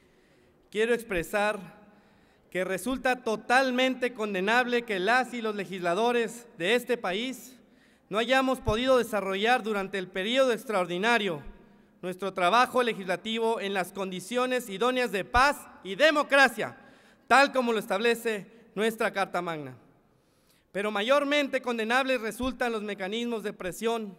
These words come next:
que hemos padecido los ciudadanos en esta ciudad y en aquellos estados en donde todavía permanecen sin iniciar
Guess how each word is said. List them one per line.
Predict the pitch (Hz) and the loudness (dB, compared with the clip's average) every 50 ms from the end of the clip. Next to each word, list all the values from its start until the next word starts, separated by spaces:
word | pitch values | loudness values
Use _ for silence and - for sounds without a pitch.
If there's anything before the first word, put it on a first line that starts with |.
| - - _ _ _ _ _ _ _ _ _ _ _ | -20 -20 _ _ _ _ _ _ _ _ _ _ _
que | - 208 220 247 | -4 -2 0 0
hemos | 262 277 262 254 | 0 -2 -4 -4
padecido | - 233 214 208 202 180 - 247 262 262 247 214 170 147 - - - - _ _ _ _ | -2 -2 -2 -2 -2 -4 -4 -4 -2 -2 -2 -2 -4 -6 -10 -16 -20 -20 _ _ _ _
los | - 196 190 - | -8 -8 -8 -4
ciudadanos | 214 208 190 196 220 240 262 262 254 233 180 | -2 0 0 2 2 2 2 0 0 -2 -4
en | 208 208 | -4 -4
esta | 233 233 233 247 214 | -4 -4 -4 -6 -6
ciudad | - 202 196 202 214 226 247 233 | -6 -4 -2 0 0 0 0 -2
y | 202 226 220 | -4 -4 -4
en | 220 214 | -4 -4
aquellos | 202 208 262 277 277 277 277 262 | -2 -2 -2 -2 0 -2 -4 -4
estados | 247 233 208 - - 262 262 262 240 220 196 160 - - - - _ _ _ _ _ _ _ _ _ _ - | -4 -4 -6 -2 0 0 0 2 0 -2 -6 -8 -10 -16 -20 -20 _ _ _ _ _ _ _ _ _ _ -10
en | 165 180 | -8 -6
donde | 196 208 214 196 214 208 | -4 -4 -4 -4 -4 -2
todavía | 220 247 269 269 254 226 247 254 262 262 254 - | 0 0 0 2 0 -2 -2 -2 -2 -2 -2 -2
permanecen | 247 233 214 202 196 196 226 240 233 233 233 226 214 | -4 -6 -6 -6 -6 -6 -4 -4 -4 -4 -6 -8 -8
sin | 214 202 190 | -8 -10 -10
iniciar | 190 185 180 170 180 214 214 208 214 208 185 165 - - _ | -10 -10 -10 -10 -8 -6 -4 -4 -4 -4 -6 -8 -18 -20 _